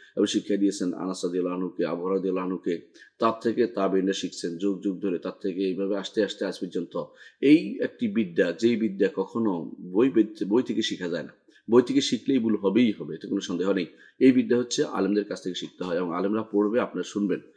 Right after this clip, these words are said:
আলেমরা পড়বে, আপনারা শুনবেন এবং আলেমরা শোনার পরে ধরে নেবেন, এটা হচ্ছে নিয়ম। তারা কীভাবে পড়তেছে দেখবেন, তাদের উচ্চারণের ভঙ্গি দেখবেন এবং তারা হা-, মুখ কোথায়, জিহ্বা কোথায় নিচ্ছে, জিহ্বা কোথায় নিচ্ছে, কোন শব্দ কীভাবে উচ্চারণ করছে, সেভাবে।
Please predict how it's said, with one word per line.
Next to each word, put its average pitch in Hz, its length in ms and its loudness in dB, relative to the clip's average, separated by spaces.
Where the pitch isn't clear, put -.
আলেমরা 104 280 4
পড়বে, 98 340 2
আপনারা 95 240 0
শুনবেন 104 380 -2
এবং 92 180 -4
আলেমরা 95 220 0
শোনার 101 260 -2
পরে 92 240 -2
ধরে 90 240 0
নেবেন, 95 220 2
এটা 92 160 -4
হচ্ছে 101 160 -2
নিয়ম। 104 200 4
তারা 123 180 6
কীভাবে 120 320 4
পড়তেছে - 400 -4
দেখবেন, 95 500 2
তাদের 95 240 -2
উচ্চারণের 95 360 -2
ভঙ্গি 92 280 0
দেখবেন 82 300 -2
এবং 85 180 -4
তারা 92 180 -2
হা-, 92 140 -8
মুখ 95 300 0
কোথায়, 101 220 -4
জিহ্বা 95 300 0
কোথায় 98 280 -2
নিচ্ছে, 87 340 -2
জিহ্বা 98 220 2
কোথায় 101 260 0
নিচ্ছে, 95 220 -4
কোন 98 180 -2
শব্দ 98 260 -4
কীভাবে 95 200 0
উচ্চারণ 92 240 -2
করছে, 87 200 -8
সেভাবে। 92 360 0